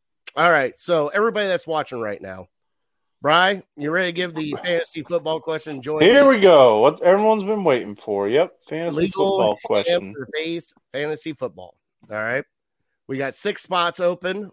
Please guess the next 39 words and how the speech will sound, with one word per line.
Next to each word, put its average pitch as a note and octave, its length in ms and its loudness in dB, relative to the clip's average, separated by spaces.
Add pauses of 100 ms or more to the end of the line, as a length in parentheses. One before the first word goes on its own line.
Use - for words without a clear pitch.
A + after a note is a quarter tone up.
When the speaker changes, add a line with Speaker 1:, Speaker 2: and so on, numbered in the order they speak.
Speaker 1:
right D#3 240 -6
now. D#3 280 -4
If - 120 -12
you D#3 120 -10
answer D#3+ 380 -10
the D3+ 180 -12
question D#3 580 -10
correctly, E3+ 720 -10 (400)
I C#3 140 -2
will C3 140 -2
write D3 240 -4
down C#3+ 220 -6
your C#3+ 140 -6
name D#3 300 -2
and C3+ 120 -6
you D3+ 140 -2
are B2+ 100 -6
locked C3+ 380 -6
in C#3+ 80 -8
a B2+ 100 -8
spot, C#3+ 460 -6
and A#2+ 160 -8
we B2+ 120 -12
will B2 120 -12
contact C#3 580 -12
you D3+ 380 -10 (880)
here D3+ 300 -2
a C#3+ 40 -6
little D3+ 220 -4
bit D3+ 220 -4
later. B2+ 420 -8 (240)
So, B2+ 400 -8 (180)
Brian, D#3 400 -2 (560)
go E3 120 0
ahead E3+ 240 -2
with F3 200 -12
the E3+ 340 -10
trivia B2 320 -12
question. F2+ 400 -20